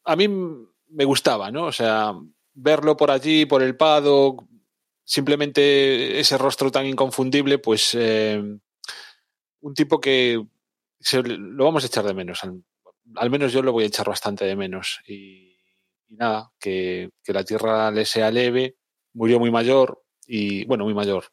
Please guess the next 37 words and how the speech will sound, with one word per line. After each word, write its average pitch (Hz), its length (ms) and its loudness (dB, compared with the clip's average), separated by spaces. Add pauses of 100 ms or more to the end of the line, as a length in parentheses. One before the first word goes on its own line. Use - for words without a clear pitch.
(140)
Realmente 123 400 -4
no 120 240 -4
murió 104 240 -2
muy 90 140 -6
mayor. 90 380 -10
<laughs> - 100 -20
Murió 107 300 -12
muy 123 160 -2
mayor 127 300 2
para 131 160 2
sus 113 180 -6
condicio-, 107 400 -4
para 107 180 -2
las 101 200 -4
condiciones 110 480 -4
que 107 100 -8
tenía, 104 360 -4
pero, 95 600 -4 (680)
pero 104 180 0
bueno, 104 220 0
con 107 100 -6
setenta 101 320 -6
y 101 40 -8
nueve 107 220 -2
años 110 640 -6 (800)
todavía 104 460 0
le 90 160 -12
podía 92 300 -14
haber 92 180 -8
quedado 92 420 -14
alguno 92 600 -14
que 101 80 -6
otro 107 360 -4
y, 87 200 -10 (100)
y 95 60 -20
nada, 98 400 -6 (140)
eh, 92 520 -6